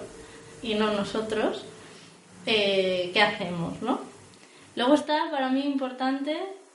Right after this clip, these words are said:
¿qué le estamos ofreciendo? Como tú dices, necesita moverse. ¿Qué ropa le estamos ofreciendo?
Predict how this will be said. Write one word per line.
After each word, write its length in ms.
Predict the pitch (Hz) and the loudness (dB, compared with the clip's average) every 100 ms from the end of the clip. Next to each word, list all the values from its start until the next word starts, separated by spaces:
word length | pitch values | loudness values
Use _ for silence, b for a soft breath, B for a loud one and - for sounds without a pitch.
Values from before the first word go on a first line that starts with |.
| - - | -20 0
¿qué 100 | 285 | 2
le 120 | 285 | 4
estamos 400 | 277 269 254 247 | 2 4 2 2
ofreciendo? 800 | 233 220 208 208 185 180 180 175 180 | 0 -4 -6 -4 -2 -2 -4 -8 -8
Como 200 | 208 208 | -6 -4
tú 100 | 214 | 4
dices, 340 | 262 277 311 | 6 6 4
necesita 380 | 285 247 240 269 | 2 2 2 6
moverse. 680 | 262 247 202 180 - 190 190 - - - b b b b - - | 8 8 6 2 0 -8 -10 -12 -20 -20 b b b b -8 2
¿Qué 100 | 277 | 4
ropa 340 | 277 302 349 | 8 6 6
le 80 | 311 | 4
estamos 340 | 262 240 226 | 2 0 -2
ofreciendo? 760 | 220 214 208 202 190 185 185 | -4 -6 -10 -8 -8 -6 -8